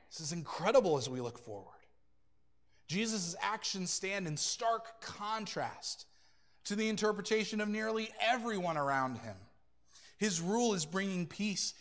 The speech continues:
It's bringing it through grace, through humility, through the kind offering of himself in the place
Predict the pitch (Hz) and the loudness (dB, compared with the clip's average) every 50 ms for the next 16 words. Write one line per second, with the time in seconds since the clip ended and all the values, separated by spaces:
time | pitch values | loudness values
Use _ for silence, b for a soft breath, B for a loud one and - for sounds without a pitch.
0 | B B B 147 143 156 165 185 190 185 180 180 185 180 - 170 170 175 151 135 | B B B -8 -6 -4 -4 -4 -4 -2 -4 -4 -6 -6 -6 -6 -4 -4 -4 -6
1 | 135 139 165 190 208 185 - - - - 175 170 156 135 175 180 165 160 156 160 | -4 -2 -2 -2 -2 -2 -4 -6 -8 -6 -6 -6 -6 -4 -4 -4 -4 -4 -2 -2
2 | 170 185 208 208 196 175 170 147 127 B B B B - 160 170 170 175 175 165 | -2 0 0 0 0 0 0 -2 -4 B B B B -10 -4 -2 0 0 -2 -4
3 | B B B B B - 143 160 151 - - - - 175 190 196 202 202 208 202 | B B B B B -4 -4 -4 -4 -4 -4 -4 -2 0 2 2 2 4 4 4
4 | 196 - - 170 160 190 202 185 202 185 170 160 147 143 139 B B B B - | 4 4 2 2 2 2 2 2 2 0 2 2 2 0 -2 B B B B 4
5 | 170 180 190 165 - 175 175 165 151 - - - - 196 190 170 143 135 - - | 6 6 6 4 0 -4 -4 -2 0 0 0 2 4 4 4 4 4 2 -2 -6
6 | - B B B B - 156 165 170 160 151 - - - 175 185 170 147 147 - | -14 B B B B -10 -6 -4 -2 -2 -2 -4 -2 0 2 2 2 2 0 -2
7 | - - - | -2 -2 -4